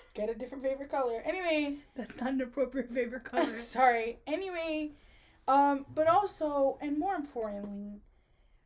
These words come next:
Speaker 1: what are these kindergarten questions that he's asking her? "What's your favorite color?" Why does that matter? You, you feel me? Like, okay,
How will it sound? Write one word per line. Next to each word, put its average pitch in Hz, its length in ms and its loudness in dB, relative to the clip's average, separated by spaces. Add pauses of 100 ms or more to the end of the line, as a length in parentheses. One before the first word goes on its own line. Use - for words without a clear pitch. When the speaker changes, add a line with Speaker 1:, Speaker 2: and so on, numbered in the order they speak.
(600)
Speaker 1:
what 403 140 6
are 605 140 6 (100)
these - 80 -14
kindergarten 427 800 0
questions 220 840 -2
that 240 120 -2
he's 285 220 -2
asking 269 440 -2
her? 185 280 -14 (600)
"What's 330 260 -2
your 403 120 -2
favorite 381 340 -2
color?" 330 320 -4
Why 302 240 2
does 427 160 2
that 277 340 -2
matter? 220 760 -6 (240)
You, 302 140 -8
you 320 180 -12
feel 392 100 0
me? 370 120 -6
Like, 330 260 -4
okay, 226 480 -2